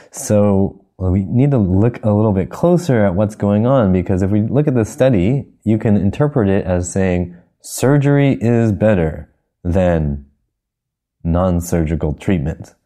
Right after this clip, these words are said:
But the reality here is that both of these treatments used in this study were pretty underwhelming. So before we get too deep into surgery, because you've probably heard me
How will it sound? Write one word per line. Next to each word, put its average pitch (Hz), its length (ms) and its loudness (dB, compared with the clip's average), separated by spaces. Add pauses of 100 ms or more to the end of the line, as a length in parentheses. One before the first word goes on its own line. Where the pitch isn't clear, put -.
(580)
But 90 300 -2
the 98 80 0
reality 104 560 2
here 98 180 0
is 87 200 -2
that 90 380 -4 (320)
both 110 440 0
of 117 160 0
these 110 220 2
treatments 101 540 -2
used 98 220 2
in 101 120 2
this 104 140 0
study 82 560 -2 (400)
were 85 880 0
pretty 117 260 0
underwhelming. 85 840 0 (1500)
So 98 600 0 (640)
before 101 320 2
we 139 240 4
get 104 420 -2
too 127 200 0
deep 113 280 2
into 92 680 0
surgery, 104 540 0
because 85 440 -2
you've 85 220 0
probably 87 320 -2
heard 92 180 0
me 82 400 -2